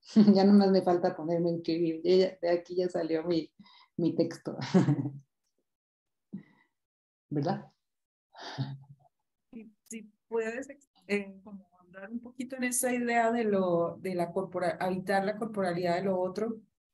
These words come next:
Speaker 1: Eh, esto es lo que les decía de las tres corporalidades de Virilio. Solo que Virilio lo pone en, en, en, en, eh, el otro o la otra, en el otro u otra persona, eh, ser humano.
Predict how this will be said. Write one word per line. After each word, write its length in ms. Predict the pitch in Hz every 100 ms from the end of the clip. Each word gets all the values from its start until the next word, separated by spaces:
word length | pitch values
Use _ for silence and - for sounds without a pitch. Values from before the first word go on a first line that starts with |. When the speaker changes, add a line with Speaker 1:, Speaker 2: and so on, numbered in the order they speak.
| _ _ _ _ _ - - _ _ _
Speaker 1:
Eh, 220 | 185 180 180 -
esto 180 | 208 247
es 160 | - -
lo 160 | 220 202
que 80 |
les 160 | 190 170
decía 320 | 170 202 196
de 120 | 196
las 140 | 185 143
tres 200 | 180 180
corporalidades 640 | 180 170 151 156 170 160
de 80 | 156
Virilio. 480 | 156 180 170 147 135 _ _ _ _ _ _ _ _ _
Solo 220 | 190 202
que 160 | 202 175
Virilio 640 | 170 175 190 180 190 190
lo 180 | 180 -
pone 560 | 170 170 175 175 180 -
en, 360 | 170 165 170 175
en, 320 | 170 170 190
en, 460 | 180 175 170 180 - _ _ _
en, 540 | 190 185 185 196 - - _ -
eh, 520 | 180 175 175 170 170 175
el 180 | 185
otro 500 | 196 202 202 165 139 -
o 80 | 160
la 180 | 156 165
otra, 400 | 170 151 135 - _ _ -
en 140 | 165
el 120 | 165
otro 380 | 180 202 214 214
u 240 | 170 160 165
otra 300 | 170 185 180
persona, 680 | 143 131 175 170 156 139 -
eh, 200 | 175 156
ser 180 | 143 165
humano. 480 | 160 165 160 139